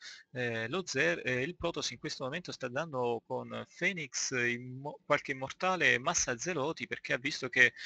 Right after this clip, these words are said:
eh, lo Zerg sta andando con, eh, Ling, quindi gli zeloti sono una counter molto buona, specialmente se si fanno gli upgrade, il più uno all'attacco che vi ricordo, eh, permette agli zeloti di uccidere un Ling con soltanto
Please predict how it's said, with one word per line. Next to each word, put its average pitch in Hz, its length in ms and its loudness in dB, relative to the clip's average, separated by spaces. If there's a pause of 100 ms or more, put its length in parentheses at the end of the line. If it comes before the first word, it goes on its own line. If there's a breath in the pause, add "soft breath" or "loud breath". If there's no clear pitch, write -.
(380 loud breath)
eh, 131 600 4
lo 156 180 2
Zerg 147 420 4
sta - 180 0
andando 151 420 0
con, 123 220 -6
eh, 110 360 -2
Ling, 135 320 -4
quindi 123 260 -16
gli 117 120 -10
zeloti 135 300 -6
sono - 200 -12
una - 140 -12
counter 117 500 -4
molto 147 300 -10
buona, 127 200 -8
specialmente 135 420 -10
se 117 140 0
si - 140 -4
fanno 160 320 -2
gli 120 120 -4
upgrade, 143 680 -2
il 120 120 -4
più 139 180 -4
uno 165 120 -4
all'attacco 131 420 -2
che 123 120 -4
vi 117 80 -4
ricordo, 123 480 -2 (360 loud breath)
eh, 123 260 2
permette 139 360 -2
agli 127 120 0
zeloti 143 300 -6
di 120 280 -2
uccidere 120 720 4
un 143 180 0
Ling 147 340 -6
con 117 440 -6
soltanto 135 680 -4